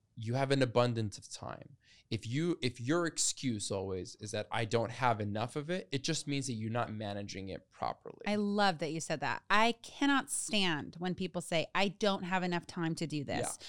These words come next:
Speaker 2: No, you do. You don't create enough time. You're not good with your time management skills. And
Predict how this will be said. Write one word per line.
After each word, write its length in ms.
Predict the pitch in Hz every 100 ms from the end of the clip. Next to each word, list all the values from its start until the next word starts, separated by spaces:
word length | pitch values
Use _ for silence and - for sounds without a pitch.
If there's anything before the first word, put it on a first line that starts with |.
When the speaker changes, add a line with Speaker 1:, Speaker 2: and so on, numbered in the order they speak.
| -
Speaker 2:
No, 200 | 285 302
you 380 | 240 226 262 185 -
do. 420 | 254 277 175 170 - -
You 120 | - 208
don't 240 | 226 -
create 360 | - 220 226 226
enough 240 | 202 180
time. 420 | - 180 165 165 - -
You're 120 | - 208
not 220 | 202 185
good 140 | 196
with 160 | 170 -
your 80 | 180
time 280 | - 180
management 540 | 175 190 202 - 170 151
skills. 500 | - 165 147 147 - - - - 196
And 480 | 196 185 180 175